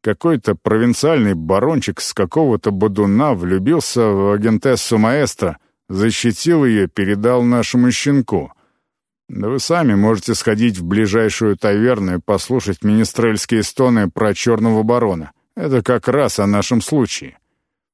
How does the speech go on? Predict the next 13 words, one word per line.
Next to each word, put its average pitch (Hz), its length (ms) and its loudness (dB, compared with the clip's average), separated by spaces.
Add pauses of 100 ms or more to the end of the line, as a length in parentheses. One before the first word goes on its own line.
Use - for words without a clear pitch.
(180)
Зоркий 147 500 0
может 139 400 2
заняться 123 540 2
расследованием 120 680 2
провала, 151 540 2
но 107 360 2
просит 120 460 -2
не 123 180 4
ввязывать 123 720 2
его 113 300 2
в 113 60 0
эту 123 240 2
историю 120 520 2